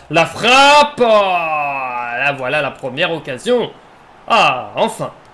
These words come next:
enfin, quand on a une occasion, tout de suite, on sent, on se sent un peu mieux dans notre peau. Encore une belle frappe, hein, pied gauche. Elle part bien, on oblige le gardien à faire la, la grosse parade.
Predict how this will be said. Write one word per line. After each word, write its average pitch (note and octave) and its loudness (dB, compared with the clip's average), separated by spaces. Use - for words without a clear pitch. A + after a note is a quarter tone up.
enfin, A3+ -6
quand C#3+ -10
on D#3+ -6
a E3 -4
une E3+ -4
occasion, F3+ -4
tout F3+ -12
de E3 -18
suite, G#3 -12
on F3+ -8
sent, F3 -12
on E3 -4
se E3 -10
sent A#3+ -4
un A3+ -4
peu G3 -6
mieux F3+ -6
dans D#3 -6
notre D#3+ -8
peau. A#3+ -4
Encore E3 -8
une E3 -6
belle E3 -8
frappe, C#3 -10
hein, D3+ -8
pied D#3 -8
gauche. G3+ -6
Elle D3+ -8
part D3 -4
bien, D#3+ -6
on F3+ -6
oblige D3+ -12
le D#3 -10
gardien D#3 -6
à - -10
faire D3+ -8
la, C3+ -6
la C#3 -4
grosse C#3+ -12
parade. E3 -2